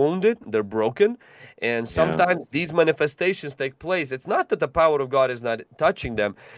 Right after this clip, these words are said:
Speaker 1: It's that there's some places where they need healing, they need deliverance, uh, from, and when they get delivered, I've seen some of these manifestations, they leave. And someti-, sometimes people are honestly just insecure, and they're,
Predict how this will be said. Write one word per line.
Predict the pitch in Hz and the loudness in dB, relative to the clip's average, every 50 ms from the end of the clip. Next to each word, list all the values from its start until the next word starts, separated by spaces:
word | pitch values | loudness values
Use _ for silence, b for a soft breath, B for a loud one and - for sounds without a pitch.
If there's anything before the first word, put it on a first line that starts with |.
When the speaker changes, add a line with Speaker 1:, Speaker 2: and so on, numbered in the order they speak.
| B B | B B
Speaker 1:
It's | - 123 151 - | -2 0 0 2
that | - 160 131 117 | 0 0 2 4
there's | 147 175 190 - | 4 2 2 2
some | - 151 135 | 0 -2 -2
places | 131 143 160 180 196 - 151 135 123 | 0 0 2 2 2 0 -4 -6 -2
where | 120 127 | -2 0
they | 123 135 139 147 | 2 2 0 0
need | 135 139 143 131 | 0 -2 -2 -4
healing, | 135 - - 151 165 165 175 170 151 | -6 -6 -4 -2 -2 0 -2 -2 -2
they | 120 120 | -2 -2
need | 131 139 135 113 | -2 -2 -4 -2
deliverance, | 123 120 139 180 175 160 127 131 135 - - B B B B B B | -2 0 0 0 2 2 0 0 -2 -4 -12 B B B B B B
uh, | - 104 104 | -6 -6 -6
from, | - - 156 165 156 139 131 135 - | -4 0 4 6 6 6 4 2 0
and | - 127 127 123 | -2 -2 -2 2
when | 127 151 160 156 | 2 2 2 4
they | 143 143 143 | 2 2 2
get | 123 127 135 127 113 | 2 0 0 0 0
delivered, | 101 123 127 151 208 208 156 135 - - | 0 0 4 6 6 6 6 4 0 0
I've | 131 143 135 - | -2 -2 0 -2
seen | - 185 185 170 | -4 -4 -4 -2
some | - 151 143 143 | 0 0 0 0
of | 147 135 | 0 -4
these | 139 131 127 | -6 -8 -4
manifestations, | 131 127 127 127 - 135 127 - - 127 135 135 - 135 123 110 104 | -4 -4 -4 -4 -8 -10 -12 -8 -8 -8 -8 -6 -8 -12 -12 -10 -6
they | 113 104 101 | -6 -6 -4
leave. | 104 110 131 160 185 190 185 B B B B B B B | -4 -4 -4 -4 -4 -6 -8 B B B B B B B
And | - - - | -8 -6 -2
someti-, | - 240 220 220 180 - 180 175 - 135 | 0 0 0 0 0 0 0 0 -2 0
sometimes | - 196 220 214 190 165 165 156 - | 0 0 2 2 2 0 0 0 -4
people | - 180 180 - 160 135 | -8 -8 -4 0 0 0
are | 127 | 2
honestly | 113 131 143 151 151 143 - 131 | 2 2 2 2 0 -2 -4 -6
just | 113 117 123 120 - _ | -4 -4 -6 -8 -6 _
insecure, | 143 131 127 - 127 120 - 143 156 175 180 | -8 -8 -8 -10 -14 -10 -6 -4 -2 -2 -2
and | - - 123 117 110 | -2 -2 -4 -2 0
they're, | 120 120 117 | 0 0 -2